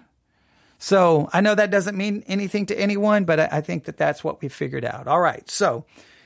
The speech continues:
here in a minute, I'm gonna shut everything down.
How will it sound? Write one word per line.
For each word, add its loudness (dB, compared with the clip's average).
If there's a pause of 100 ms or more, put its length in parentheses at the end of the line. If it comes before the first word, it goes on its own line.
(120)
here 4
in 4
a 4
minute, 0
I'm -4
gonna -2
shut 0
everything 0
down. 2